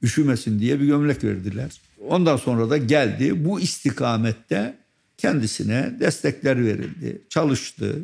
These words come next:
Takdiri ilahi, yani iki bin iki seçimlerinde yüzde otuz beş civarında oy aldı.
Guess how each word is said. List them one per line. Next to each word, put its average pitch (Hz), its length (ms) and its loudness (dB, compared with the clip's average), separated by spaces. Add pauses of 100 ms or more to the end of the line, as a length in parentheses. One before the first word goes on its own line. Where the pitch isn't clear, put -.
(140)
Takdiri 233 480 2
ilahi, 190 800 2
yani 147 440 2 (240)
iki 151 260 0
bin 156 100 2
iki 156 420 2
seçimlerinde 127 1080 2 (100)
yüzde 147 440 4
otuz 143 520 0
beş 147 200 0
civarında 131 520 2
oy 151 240 2
aldı. 104 440 -2